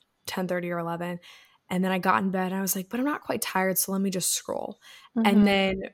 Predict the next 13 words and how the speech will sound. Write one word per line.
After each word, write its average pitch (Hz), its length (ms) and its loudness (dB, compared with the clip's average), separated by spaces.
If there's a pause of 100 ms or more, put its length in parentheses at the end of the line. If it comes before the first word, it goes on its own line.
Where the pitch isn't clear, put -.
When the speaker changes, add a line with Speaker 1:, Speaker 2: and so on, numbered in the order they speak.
Speaker 1:
one, 202 720 2
you 208 100 0
know, 185 100 -2
Instagram 190 600 2
reel 175 260 4
turned 180 280 -2
into, 175 280 -2
like, 175 300 -2
twenty, 180 880 -4
and 185 500 -4 (360)
I 196 140 -2
slept - 500 -2 (120)
horrible. 190 960 -4